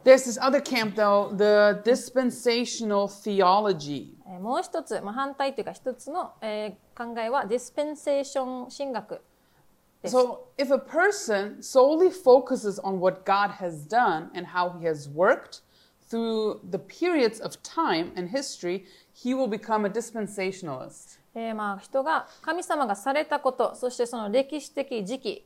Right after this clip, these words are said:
Speaker 2: 期間などに注目を置いているならば、その人はディスペンセーション主義、その神学を持っていると言えます。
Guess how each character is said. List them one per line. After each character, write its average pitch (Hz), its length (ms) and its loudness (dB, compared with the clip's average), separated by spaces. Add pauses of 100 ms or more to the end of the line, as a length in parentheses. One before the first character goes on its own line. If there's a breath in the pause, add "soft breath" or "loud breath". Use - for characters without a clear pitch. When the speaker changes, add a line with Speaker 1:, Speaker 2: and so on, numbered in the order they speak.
Speaker 2:
期 - 160 -20
間 247 320 -2 (180)
な 262 160 -8
ど 302 140 -4
に 330 260 -6
注 269 200 -4
目 247 280 -4
を 208 100 -4
置 226 120 0
い 233 60 -4
て 233 180 2
い 247 40 4
る 277 80 -2
な 311 120 -8
ら 285 100 -6
ば、 330 300 -4
そ - 160 -14
の 233 100 -10
人 247 220 -10
は 302 140 -4
デ 185 140 -8
ィ 233 40 -4
ス - 140 -14
ペ 262 140 -4
ン 269 120 -4
セ 262 280 0
ー - 20 -2
シ 254 140 -10
ョ 247 80 -8
ン 240 60 -8
主 254 160 -2
義、 226 260 -4
そ - 120 -16
の 208 100 -8
神 226 200 -10
学 214 180 -8
を 240 40 -6
持 233 120 -8
っ 220 80 -20
て 220 80 -6
い 220 60 -6
る 233 80 -10
と 294 80 -8
言 233 140 -4
え 190 60 -10
ま 170 160 -18
す。 - 140 -20